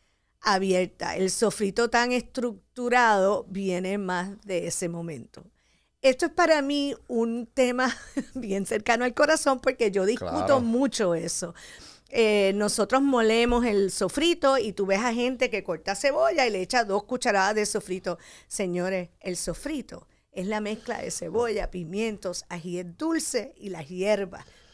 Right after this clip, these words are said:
Speaker 1: Y tú le puedes añadir tomate, jamón y otras cosas, depende de lo que estás preparando.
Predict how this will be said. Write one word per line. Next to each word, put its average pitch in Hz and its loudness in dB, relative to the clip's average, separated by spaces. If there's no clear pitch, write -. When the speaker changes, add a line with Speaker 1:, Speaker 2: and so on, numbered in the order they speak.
Speaker 1:
Y 202 -10
tú 196 -2
le 190 0
puedes 254 4
añadir 269 -4
tomate, 240 -2
jamón 214 -6
y 226 -2
otras 226 -6
cosas, 311 -4
depende 202 -4
de 262 -2
lo 233 -2
que 185 -8
estás 165 -6
preparando. 170 -8